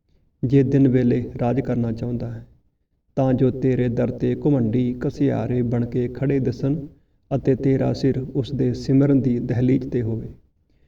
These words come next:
ਪਰਜਾ ਲਈ ਉਹੀ ਰਾਜਾ ਚੰਗਾ ਹੁੰਦਾ ਹੈ, ਜੋ ਬੰਦਾ ਬਣ ਕੇ ਵਾਹਿਗੁਰੂ ਦੇ ਸਿਮਰਨ ਦਾ ਹੱਕ ਅਦਾ ਕਰ ਰਿਹਾ ਹੋਵੇ। ਅੱਗੇ ਕਹਾਣੀ ਹੈ।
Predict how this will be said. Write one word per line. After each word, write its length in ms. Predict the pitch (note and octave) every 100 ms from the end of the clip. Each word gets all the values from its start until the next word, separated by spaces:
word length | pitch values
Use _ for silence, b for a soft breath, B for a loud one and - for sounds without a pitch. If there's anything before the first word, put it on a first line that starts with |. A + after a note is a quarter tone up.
| _ _ _ -
ਪਰਜਾ 340 | C#3+ C#3 D#3
ਲਈ 360 | D3+ C#3+ C#3 - - D#3
ਉਹੀ 300 | E3 C3+ C#3
ਰਾਜਾ 220 | C3 B2+
ਚੰਗਾ 360 | - B2+ B2+
ਹੁੰਦਾ 360 | A#2+ A#2+ A#2+ A#2
ਹੈ, 180 | B2 C#3 - _ _ _ -
ਜੋ 200 | B2+ C3+
ਬੰਦਾ 380 | - C3 B2+ C#3+
ਬਣ 220 | C3 B2+
ਕੇ 260 | - B2 C3+
ਵਾਹਿਗੁਰੂ 580 | C3 C3 B2 C3+ C#3 B2+
ਦੇ 180 | B2+
ਸਿਮਰਨ 460 | A#2+ - B2+ B2+ B2
ਦਾ 200 | B2 A#2 C#3
ਹੱਕ 260 | - -
ਅਦਾ 380 | C3 A#2+ A#2+ C#3+ -
ਕਰ 120 | C#3
ਰਿਹਾ 360 | B2+ A#2+ A2 A#2+
ਹੋਵੇ। 280 | A2+ B2+ - - _ _ _ _ _ _ _ - _ _ _ _ _ - _ _ _ _ _ - _ _ _ _ _ _ _ _ _ _ _ _ _ D3+
ਅੱਗੇ 240 | C#3 D#3
ਕਹਾਣੀ 560 | D3+ C3+ C3+ D3+ C#3+ D#3
ਹੈ। 200 | D3+